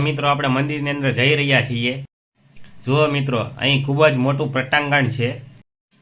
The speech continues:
ખૂબ જ મોટી જગ્યા છે અને સુંદર મજાનું મંદિર છે. આજે આપણે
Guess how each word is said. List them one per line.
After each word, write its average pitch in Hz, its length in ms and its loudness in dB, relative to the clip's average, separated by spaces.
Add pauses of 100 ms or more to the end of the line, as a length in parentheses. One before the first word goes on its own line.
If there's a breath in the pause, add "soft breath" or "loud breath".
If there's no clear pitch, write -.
(520)
ખૂબ 127 180 -4 (100)
જ - 20 -2 (100)
મોટી 139 280 2
જગ્યા 120 360 2
છે 139 160 0
અને 123 140 0 (100)
સુંદર 135 340 0
મજાનું 123 340 0
મંદિર 120 340 2
છે. 104 120 -4 (1900 soft breath)
આજે 113 160 0
આપણે 139 220 2